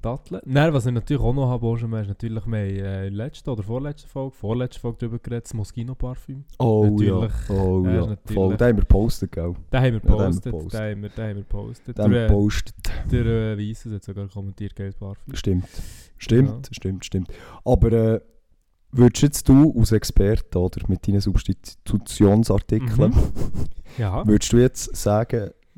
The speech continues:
Speaker 2: dass der Platz bei der Kasse der beste Platz ist?
Speaker 1: N-, nein.
Speaker 2: Wo denn?
Speaker 1: Eingang.
Speaker 2: Eingang?
Speaker 1: Mhm.
Speaker 2: Schon?
Speaker 1: Ja.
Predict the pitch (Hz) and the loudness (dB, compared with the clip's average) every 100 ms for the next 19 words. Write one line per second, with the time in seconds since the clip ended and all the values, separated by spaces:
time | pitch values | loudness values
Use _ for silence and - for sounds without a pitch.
0 | - _ _ 101 92 - - - 95 - | -20 _ _ -2 -2 -6 -10 -8 -8 -10
1 | - - 98 95 - - - 92 - - | -12 -2 0 0 -4 -8 -2 0 0 -4
2 | 101 113 - - 85 85 _ - _ _ | -4 -4 -6 -8 -6 -8 _ -20 _ _
3 | _ _ - - 147 151 - 147 - - | _ _ -6 0 2 2 -2 -2 -8 -12
4 | - - - - - - - - _ _ | -12 -16 -12 -12 -12 -18 -20 -20 _ _
5 | _ _ _ _ 123 107 107 107 107 - | _ _ _ _ -12 -10 -10 -10 -12 -14
6 | _ _ _ _ - 92 107 135 120 _ | _ _ _ _ -4 0 2 0 -8 _
7 | _ _ - 117 113 107 104 - - - | _ _ -14 -12 -10 -12 -14 -16 -16 -2
8 | 120 147 87 87 110 107 110 - - 139 | 0 2 0 -2 -6 -10 -12 -14 -6 -6
9 | 151 110 110 | -6 -8 -10